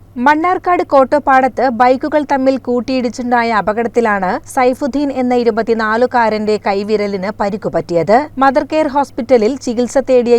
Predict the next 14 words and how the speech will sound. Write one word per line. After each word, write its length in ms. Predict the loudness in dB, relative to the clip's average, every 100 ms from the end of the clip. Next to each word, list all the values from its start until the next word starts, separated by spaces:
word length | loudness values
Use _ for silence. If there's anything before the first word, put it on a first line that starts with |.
| 2
യുവാവിന്റെ 480 | 0 0 0 -2 0
വിരലിൽ 300 | 0 2 0 0
കുടുങ്ങിപ്പോയ 640 | -4 -2 -4 -2 -2 -2 -6
സ്റ്റീൽ 280 | -4 -2 -2 -2
മോതിരം 420 | -2 0 0 -2 -6 0
ഹോസ്പിറ്റലിൽ 600 | 0 0 -4 -2 2 2 2
നിന്ന് 200 | 0 -2 -2
വിളിച്ചറിയിച്ചതിനെ 840 | -4 -2 0 0 0 0 0 0 0
തുടർന്ന് 340 | 0 0 -2 -8 -12 -6 0
സേന 280 | 0 2 -2
എത്തി 200 | -2 -6 -6
കട്ട് 220 | -6 -4 0
ചെയ്ത് 200 | 0 0 -2
നീക്കം 280 | -4 -4 -2